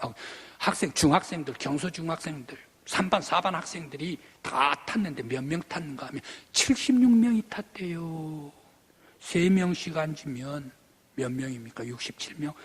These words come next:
그리고 통로에도 앉게 해가지고 거기에서 앉아서 칠십육 명이나 탔대요.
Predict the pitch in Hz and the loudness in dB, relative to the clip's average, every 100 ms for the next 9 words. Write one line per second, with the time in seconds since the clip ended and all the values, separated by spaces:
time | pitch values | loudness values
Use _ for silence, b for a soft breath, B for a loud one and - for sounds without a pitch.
0 | B B - 143 127 - - 269 269 208 | B B -10 -4 -4 2 4 8 8 6
1 | 143 123 113 127 - - - - 117 110 | 0 -6 -8 -8 -8 -8 -8 -14 -14 -14
2 | - 113 113 107 B B B _ - 113 | -18 -16 -16 -16 B B B _ -10 -8
3 | 107 98 - - 101 - 104 113 110 - | -10 -6 -6 -6 -8 -6 -6 -6 -8 -8
4 | 113 - - 226 - 240 214 202 196 185 | -8 -4 -4 -4 -2 0 2 0 -2 -2
5 | 185 175 170 156 - - - - 139 127 | -2 -4 -6 -8 -10 -16 -16 -14 -12 -12
6 | - | -18